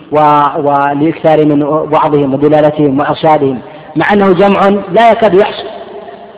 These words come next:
بل أن النبي عليه الصلاة والسلام قبل ذلك كان يتتبع الناس، يتتبع الآحاد والأفراد والعشرات بال-، بالقرى والآفاق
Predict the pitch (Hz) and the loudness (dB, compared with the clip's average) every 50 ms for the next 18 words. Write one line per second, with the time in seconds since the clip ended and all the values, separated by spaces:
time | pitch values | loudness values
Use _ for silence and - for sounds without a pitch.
0 | - - - - 170 170 202 214 208 208 208 196 190 208 196 - 196 196 196 196 | -20 -20 -10 -6 -4 -2 0 2 2 2 2 2 2 2 0 2 2 0 0 2
1 | 202 196 196 185 196 190 - - 196 196 190 185 196 202 185 190 185 180 196 190 | 2 0 0 2 2 -2 0 0 0 0 0 0 0 0 2 2 2 2 2 2
2 | 190 190 - 190 185 185 180 185 202 190 - 214 214 175 165 - - 156 156 156 | 2 2 2 2 2 2 2 2 0 -2 0 0 0 0 -2 -2 -2 0 0 0
3 | 165 156 - - - - - - - - - - - - - - - - - - | 0 -2 -4 -6 -10 -16 -18 -18 -20 -20 -20 -20 -20 -20 -20 -20 -20 -20 -20 -20
4 | - - - _ - 156 165 156 160 - 208 208 175 180 175 165 175 175 180 185 | -20 -20 -20 _ -4 -4 -4 -4 -2 0 0 0 2 2 0 2 2 2 2 0
5 | - 175 190 185 170 139 - - - - - - - 165 165 175 180 160 175 180 | 0 0 0 0 0 0 -4 -8 -14 -18 -18 -12 -8 -6 -2 -2 -2 0 0 2
6 | 180 180 165 135 - - 147 143 151 170 - 175 175 185 185 170 147 147 151 143 | 2 2 0 -2 -4 -8 -6 -4 -4 -2 0 0 2 2 2 2 0 -2 -4 -4
7 | 139 147 156 156 151 - 190 - - 156 - - 160 165 165 170 151 151 190 196 | 0 0 0 0 -2 -6 -14 -16 -16 -18 -4 0 0 2 2 0 0 0 0 2
8 | 190 175 160 147 156 175 180 185 175 - 185 185 175 | 2 2 2 2 2 2 2 0 2 2 4 2 2